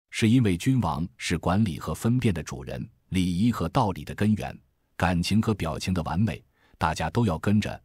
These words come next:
他来表达最隆重的礼节，这不是很好吗？诗里说，温柔的君子是百姓的父母，那些君子啊，真的有当百姓父母的意思。父亲能生下孩子，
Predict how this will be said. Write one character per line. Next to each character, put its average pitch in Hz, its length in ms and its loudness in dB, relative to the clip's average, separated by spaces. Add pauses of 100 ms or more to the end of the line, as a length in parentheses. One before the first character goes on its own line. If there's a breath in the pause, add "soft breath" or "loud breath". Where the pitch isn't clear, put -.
他 - 120 -2
来 80 120 0
表 - 220 -6
达 80 160 -4
最 127 240 2
隆 92 220 0
重 113 160 2
的 76 80 -4
礼 71 180 -10
节， 82 300 -8 (360)
这 82 140 0
不 87 140 -4
是 87 120 -2
很 85 200 -4
好 76 240 -8
吗？ - 180 -4 (600)
诗 - 200 0
里 78 120 -4
说， 87 340 -2 (340)
温 139 220 4
柔 98 160 2
的 92 120 -2
君 117 200 4
子 64 300 -4 (160)
是 - 180 0
百 78 300 0
姓 143 180 0
的 87 80 0
父 92 220 -2
母， 65 340 -8 (120)
那 90 160 0
些 82 160 -4
君 117 260 4
子 - 140 -6
啊， 78 200 -8 (400 soft breath)
真 185 220 6
的 139 100 4
有 82 180 0
当 120 220 2
百 80 240 0
姓 101 220 0
父 117 220 0
母 78 180 -4
的 90 80 -4
意 95 160 -4
思。 - 240 -12 (580)
父 110 220 0
亲 107 180 4
能 107 160 4
生 120 220 2
下 82 140 -2
孩 85 260 -8
子， - 180 -14